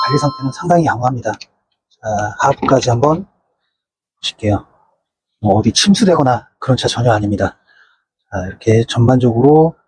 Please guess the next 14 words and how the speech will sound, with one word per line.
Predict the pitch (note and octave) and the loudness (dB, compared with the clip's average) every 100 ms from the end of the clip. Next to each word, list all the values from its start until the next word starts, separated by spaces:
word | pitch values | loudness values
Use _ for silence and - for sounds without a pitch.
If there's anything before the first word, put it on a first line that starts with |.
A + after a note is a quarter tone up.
| - | -4
느낌은 | B2 - D#3+ C#3 C#3+ B2 | -2 2 2 2 0 -4
좀 | - A#2 - - | -10 -10 -10 -20
깨끗한 | - G3+ - D3+ A#2 _ _ - | -4 -2 0 -4 -4 _ _ -2
그런 | C3+ | 0
느낌이 | A#2 C#3 B2+ | 0 -2 -2
듭니다. | G#2 G2+ G2+ _ _ _ _ _ _ _ _ - - - | -2 -4 -6 _ _ _ _ _ _ _ _ -10 -6 -2
이 | B2+ | 2
정도면 | F#3+ F#3+ F#3+ F#3+ | 4 6 6 4
여러분들 | D#3 D#3 D#3 D#3+ D3+ | 4 2 2 2 2
그 | D3 | 0
전차주분이 | C#3 C3+ F3 D#3+ D3+ D#3 E3+ D#3+ | -2 -2 -4 -4 0 2 2 0
관리를 | A#2+ C#3 C#3+ | 0 2 2
잘했다라는 | - G#2+ - C3 - _ - B2 B2+ B2+ | 0 -2 0 -2 -2 _ -4 2 4 6
게 | C#3 | 4